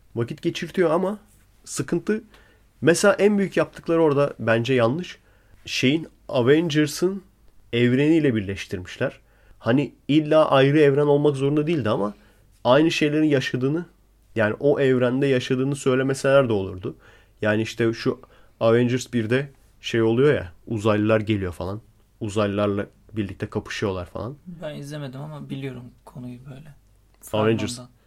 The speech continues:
Speaker 1: Nasıl bilmezsin? Hatta Türkçesi Öcalanlar diye geçiyor. <laughs> Sayın Hulk. Hulk isterse şey işte o Halkın Demokrasi Partisi oradan geliyor.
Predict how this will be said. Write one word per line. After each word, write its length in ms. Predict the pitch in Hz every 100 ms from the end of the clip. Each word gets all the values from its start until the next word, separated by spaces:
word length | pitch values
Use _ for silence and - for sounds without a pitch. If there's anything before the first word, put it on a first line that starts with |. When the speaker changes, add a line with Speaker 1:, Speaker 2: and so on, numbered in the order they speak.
| _
Speaker 1:
Nasıl 200 | 123 123
bilmezsin? 360 | 139 123 104 107
Hatta 260 | 104 123 120
Türkçesi 340 | 123 131 123
Öcalanlar 640 | 120 117 110 107 113 110
diye 140 | 104 95
geçiyor. 300 | 90 110 - - - - - - - _ -
<laughs> 880 | _ - _ _ - - - - -
Sayın 380 | - 139 156
Hulk. 440 | 143 123 120 - - 226 254 - - _ _ _ _ _ _ _ _
Hulk 320 | - 135 139
isterse 640 | 151 - 143 131 - 123 139 - _ _ _ -
şey 300 | - 127 113
işte 220 | - 104
o 200 | 107 113 110 - -
Halkın 480 | - 123 127 170 156
Demokrasi 460 | 139 139 147 143
Partisi 340 | 143 120 - 147
oradan 320 | 135 120 107
geliyor. 240 | 92 92